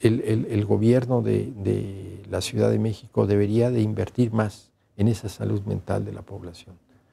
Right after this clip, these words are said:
Pero si no podemos resolver los problemas más elementales, que son los de seguridad, de educación, de tránsito, de agua,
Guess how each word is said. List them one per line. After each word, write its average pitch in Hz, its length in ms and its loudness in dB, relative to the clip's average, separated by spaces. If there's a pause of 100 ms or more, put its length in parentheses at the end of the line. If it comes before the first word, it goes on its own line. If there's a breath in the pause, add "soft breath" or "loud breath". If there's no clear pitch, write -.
(500)
Pero 110 200 4
si 101 120 -2
no 107 80 2
podemos 110 280 4
resolver 101 440 2
los 101 160 -4
problemas 101 800 -2
más 101 260 -4
elementales, 98 680 -2
que - 100 -20
son - 180 -4
los 98 140 0
de 87 80 -8
seguridad, 101 640 0
de 101 120 -10
educación, 104 600 -4
de 98 120 -4
tránsito, 101 580 -2
de 95 140 -2
agua, 104 260 0